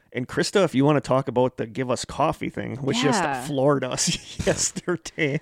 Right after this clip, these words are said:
Speaker 2: So we keep talking about how we're gonna do a Patreon, but, um, Tristan reached out and said, "Hey, uh, there's another way to go because Patreon actually takes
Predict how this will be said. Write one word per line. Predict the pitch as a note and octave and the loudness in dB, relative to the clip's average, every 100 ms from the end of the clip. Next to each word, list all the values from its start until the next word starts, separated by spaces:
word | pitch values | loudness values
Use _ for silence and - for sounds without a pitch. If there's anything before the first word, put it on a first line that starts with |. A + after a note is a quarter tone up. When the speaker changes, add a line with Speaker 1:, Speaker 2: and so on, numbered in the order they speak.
| - | -4
Speaker 2:
So | - C4 | 0 2
we | C#4+ | 2
keep | E4+ - | 0 0
talking | B3+ G#3 | 0 0
about | F3+ | -2
how | F3+ D#3+ | 0 0
we're | E3 | 0
gonna | D#3+ D3+ | -2 -4
do | C#3+ D#3+ E3 | -6 -4 -2
a | |
Patreon, | - D3 C3+ - F#3+ G3+ G#3 G3 | -2 -6 -6 -4 -2 -2 -2 0
but, | F3 - _ _ _ _ _ _ _ _ - | 0 -2 _ _ _ _ _ _ _ _ 0
um, | E3+ D3+ D3 | 2 2 -2
Tristan | - G4+ - E3+ | 0 0 0 -4
reached | D#3+ D3+ - | -4 -4 0
out | C#3 D3 | 0 0
and | - D3+ | -2 -8
said, | - D#3 D3+ | -4 -4 -2
"Hey, | F#3 D#3+ C#3 - _ _ - | -2 -2 -2 -8 _ _ -20
uh, | - - | -20 -12
there's | E3+ A3+ B3 | -4 -2 -2
another | F#3 D3+ D#3+ | -2 0 0
way | C#3+ C#3 | -2 -4
to | |
go | C3+ D3 C#3+ | -4 -4 -4
because | D3 E3+ - | -6 -12 -10
Patreon | F3+ G3 C4+ C4+ | -8 -4 -2 -2
actually | D3 - D3+ | -4 -6 -8
takes | C#3 D3 C#3 - | -8 -8 -8 -12